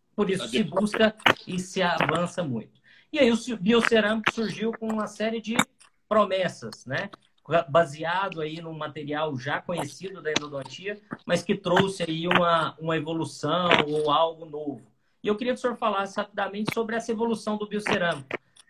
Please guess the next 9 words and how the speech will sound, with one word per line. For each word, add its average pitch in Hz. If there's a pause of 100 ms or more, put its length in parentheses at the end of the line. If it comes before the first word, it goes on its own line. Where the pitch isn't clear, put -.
(240)
Onde 247
surgiu, 196
quando, 196
no, 160 (220)
quando 170
eu 170
digo 160
isso, 190
é 165